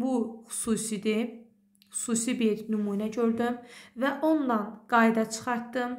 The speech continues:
onu ümumiləşdirdim. Deməli, xüsusidən ümumiyə gəldimsə, bu hansı mərhələyə aid olacaq? Ümumiyyətlə, hansı təfəkkürə aiddir bu? E, məntiqi təfəkkürün hansı düşüncəsinə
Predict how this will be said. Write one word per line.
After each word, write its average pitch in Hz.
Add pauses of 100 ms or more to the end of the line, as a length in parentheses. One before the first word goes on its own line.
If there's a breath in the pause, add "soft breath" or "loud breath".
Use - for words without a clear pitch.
(320)
onu 226
ümumiləşdirdim. 208 (520 loud breath)
Deməli, 262
xüsusidən 269
ümumiyə 220
gəldimsə, 208 (100)
bu 240
hansı 240
mərhələyə 285
aid 208
olacaq? 208
Ümumiyyətlə, 269
hansı 233
təfəkkürə 214
aiddir 208
bu? 240 (380 loud breath)
E, 220 (180)
məntiqi 226
təfəkkürün 233
hansı 226
düşüncəsinə -